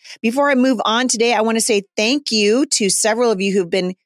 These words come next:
who have become sponsors here at the show. That's exciting for me. I'm gonna read your names today. Brandy in Washington. Thank you, Brandy,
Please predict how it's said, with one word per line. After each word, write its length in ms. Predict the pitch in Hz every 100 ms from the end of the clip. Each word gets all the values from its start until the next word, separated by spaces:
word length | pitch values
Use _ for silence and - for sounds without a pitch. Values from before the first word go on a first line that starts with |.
| -
who 80 |
have 100 | 214
become 300 | 185 202 202
sponsors 640 | 190 - 220 453 - 202 -
here 200 | - 196
at 100 | 175
the 80 | 175
show. 260 | - 180
That's 280 | 180 202 247
exciting 480 | 277 262 220 208 196
for 140 | 202
me. 200 | 185 175
I'm 140 | 196 226
gonna 140 | 208
read 280 | 190 262 226
your 100 | 254
names 300 | 262 294 285
today. 340 | 226 226 233 - -
Brandy 580 | 226 240 294 294 320 359 _ _ _
in 240 | - 208 202
Washington. 720 | 208 233 254 254 247 277 254
Thank 280 | 302 370 -
you, 100 | 208
Brandy, 500 | 180 196 208 247